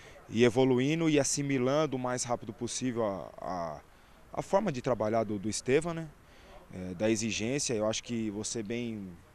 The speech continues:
bem frisou a nossa atitude lá em Caxias, o nosso, nosso empenho, nossa entrega dentro do campo foi, foi muito boa. É claro que o resultado não veio, que é o que fica no final, né? O que marca no final. Lá no final do ano vai ficar a marca do,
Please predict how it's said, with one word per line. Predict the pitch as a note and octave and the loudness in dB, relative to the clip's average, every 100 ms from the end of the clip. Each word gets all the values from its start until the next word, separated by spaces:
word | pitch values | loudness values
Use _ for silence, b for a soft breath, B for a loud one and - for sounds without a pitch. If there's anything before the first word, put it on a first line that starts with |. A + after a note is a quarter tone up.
| - | -12
bem | F#2+ B2 | -4 -4
frisou | - A#2+ F#2 A2 C3 | -2 -4 -2 0 0
a | |
nossa | A2 A2+ B2 | 0 -4 -4
atitude | - A2+ - B2 G#2+ G2+ b b b b b | -6 -8 -4 -4 -4 -8 b b b b b
lá | G#2 | -4
em | A2 | -2
Caxias, | A2 G2+ - B2 C3 G#2+ | -2 -2 -2 0 0 -2
o | |
nosso, | G#2+ A2 - A2 G2 F2+ E2 - b b b | -6 -6 -4 -2 -2 -6 -12 -20 b b b
nosso | G#2 G#2+ B2+ | -2 0 -2
empenho, | G#2 - A2+ B2+ A2+ | -4 -2 0 0 -2
nossa | A2 - | -2 -4
entrega | A2 A#2+ A2+ A2 | -4 -2 0 0
dentro | A#2 | -2
do | G#2+ | -6
campo | - A#2 - | -6 -6 -4
foi, | A#2 A2+ G2+ - b b b b b | -2 0 -2 -8 b b b b b
foi | - | -2
muito | A2 B2+ D3 | 0 0 -2
boa. | A#2 A#2+ C#3 C#3 - - | 0 2 2 0 -12 -18
É | - | -16
claro | - A2 G2+ | -4 -2 -2
que | - | -2
o | A2+ | -2
resultado | G2+ G#2+ A2 A2+ A2 | -2 -4 -2 -2 -2
não | A#2 G#2+ | -2 -2
veio, | A2 B2+ | 2 2
que | A#2+ B2 | 2 0
é | |
o | A#2+ | 0
que | - | 0
fica | A#2+ - C#3+ C3 | -4 -2 -2 -2
no | A#2+ | -4
final, | B2 A2+ C3 | -6 -4 -2
né? | B2+ | -2
O | |
que | A#2 A2+ | -4 -4
marca | A2 A#2+ B2 | -2 -2 -4
no | |
final. | A2 - G#2 A#2 | -8 -8 -6 -4
Lá | A2+ | -2
no | A2 | -4
final | G#2+ A2+ A2+ | -6 -6 -4
do | G#2+ | -2
ano | A#2 | -4
vai | A2 | -2
ficar | A2 - A2 | -4 -2 -4
a | |
marca | G#2+ A2 - | -2 -4 -4
do, | A2 | -6